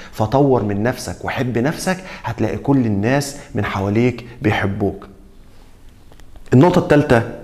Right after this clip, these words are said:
ودي خطيرة جدًا، حرفيًا خطيرة جدًا، وركز في الكلام اللي أنا هقوله ده. لو شفت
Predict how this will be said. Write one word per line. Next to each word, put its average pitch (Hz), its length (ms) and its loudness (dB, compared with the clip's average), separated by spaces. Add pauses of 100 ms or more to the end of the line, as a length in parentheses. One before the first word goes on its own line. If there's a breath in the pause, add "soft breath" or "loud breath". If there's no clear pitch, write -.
(300)
ودي 110 180 4
خطيرة 120 500 4
جدًا، 98 480 0 (500 loud breath)
حرفيًا 147 520 4
خطيرة 131 440 2
جدًا، 127 340 2
وركز 123 380 2
في - 60 -6
الكلام 120 320 2
اللي 117 120 0
أنا 117 100 -2
هقوله 104 340 0
ده. 98 180 -4 (1600 loud breath)
لو 143 180 8
شفت - 480 2